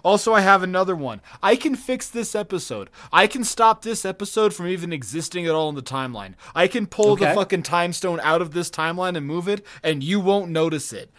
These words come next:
Speaker 1: And then I'll make the snap and everything's back to normal. Where the fuck is Luann?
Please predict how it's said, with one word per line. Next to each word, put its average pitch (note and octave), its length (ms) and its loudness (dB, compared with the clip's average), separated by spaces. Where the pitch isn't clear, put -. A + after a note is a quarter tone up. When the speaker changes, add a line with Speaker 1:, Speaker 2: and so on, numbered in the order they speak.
Speaker 1:
And D3+ 180 -4
then F3+ 80 2
I'll F#3+ 100 0
make F#3 220 0
the D#3 80 -8
snap E3+ 380 -4
and D#3+ 100 -4
everything's D3+ 380 -4
back D3+ 220 -2
to - 100 -14
normal. D#3 360 -6
Where F#3 160 4
the - 140 0
fuck C4+ 280 0
is B3+ 160 -6
Luann? F#3+ 560 -6